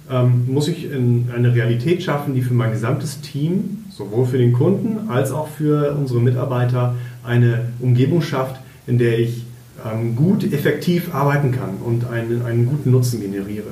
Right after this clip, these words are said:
Also der erste Bereich, wir sind Project Owner, wir als Projektleiter.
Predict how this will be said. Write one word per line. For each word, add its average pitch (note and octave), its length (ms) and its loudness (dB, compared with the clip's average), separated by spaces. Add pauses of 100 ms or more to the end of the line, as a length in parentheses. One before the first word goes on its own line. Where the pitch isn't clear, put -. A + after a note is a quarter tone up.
Also A#2 180 -6
der A2 100 -6
erste B2+ 260 -2
Bereich, A2+ 320 -2 (800)
wir B2+ 140 4
sind A#2+ 320 0
Project B2 400 0
Owner, G2+ 340 -8 (100)
wir A#2+ 220 -2
als A#2+ 140 -8
Projektleiter. A#2 640 -10